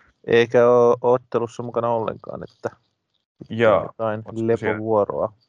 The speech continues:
Speaker 2: olisiko jotain kolhua tai, tai jopa pelikieltoa sitten? No, turha. No, tää pitäisi ehkä tietää, mutta <laughs> ei nyt.
Speaker 1: Mm.
Speaker 2: Ei,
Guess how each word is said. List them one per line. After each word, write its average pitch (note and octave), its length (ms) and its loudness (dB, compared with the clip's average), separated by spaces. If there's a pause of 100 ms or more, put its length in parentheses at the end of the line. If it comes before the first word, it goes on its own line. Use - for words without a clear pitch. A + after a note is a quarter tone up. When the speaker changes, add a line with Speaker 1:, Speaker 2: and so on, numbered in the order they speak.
(880)
Speaker 2:
olisiko G#2 240 -4
jotain G2+ 360 0
kolhua G#2 440 0
tai, F#2+ 360 0 (240)
tai F#2 160 0
jopa F#2 220 -4
pelikieltoa F#2 680 -6
sitten? - 300 -12 (140)
No, G2 260 -10 (260)
turha. G2 440 -6 (680)
No, G2+ 260 -6
tää F#2+ 160 2
pitäisi F#2+ 320 -8
ehkä - 220 -12
tietää, F#2+ 360 -2
mutta F#2+ 340 -8 (180)
<laughs> B2 260 -6
ei G#2+ 100 -4
nyt. G2+ 200 -8
Speaker 1:
Mm. A2 260 -10 (480)
Speaker 2:
Ei, G#2+ 200 -4